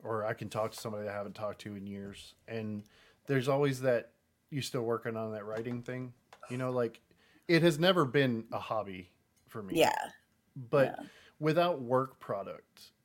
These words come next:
Speaker 1: you know, without being able to point, you know, at a shelf or at a work that somebody can obtain, it's hard to convince people that, um, you have to define failure and success yourself.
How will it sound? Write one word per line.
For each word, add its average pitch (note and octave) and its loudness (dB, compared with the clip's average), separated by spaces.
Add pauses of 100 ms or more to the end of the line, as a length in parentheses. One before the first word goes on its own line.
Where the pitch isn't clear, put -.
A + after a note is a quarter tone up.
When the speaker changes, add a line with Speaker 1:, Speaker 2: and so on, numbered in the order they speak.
(580)
Speaker 1:
you C3 -4
know, A#2+ 0
without C#3 4
being C3+ 2
able B2+ 0
to A2+ -8
point, A#2 -4 (180)
you A#2+ -4
know, G2 -4
at G2+ -8 (680)
a A2+ -6
shelf C3 2
or G#2 -6
at A2+ -2
a A2 0
work B2+ 0
that A#2 -6
somebody A#2 -2
can A2+ -6
obtain, A2+ -6 (520)
it's D3 0
hard E3 4
to C#3+ -6
convince C3+ -2
people A2 -6
that, G#2 -4 (1200)
um, A2 0 (800)
you F3 4
have F3+ 4
to D#3+ 4
define B2 0
failure G#2 -4 (100)
and G2 -14
success - -12
yourself. G2 -14